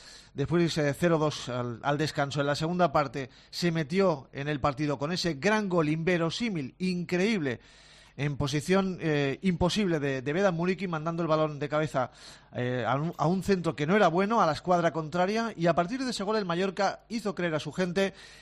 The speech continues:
que se podía empatar, habrá que quedarse con eso, pero hay mucho que analizar.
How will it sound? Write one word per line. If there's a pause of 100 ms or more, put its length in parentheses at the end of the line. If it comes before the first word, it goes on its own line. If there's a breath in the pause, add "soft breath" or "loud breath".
(100)
que
se
podía
empatar, (360)
habrá
que
quedarse
con
eso,
pero
hay
mucho
que
analizar.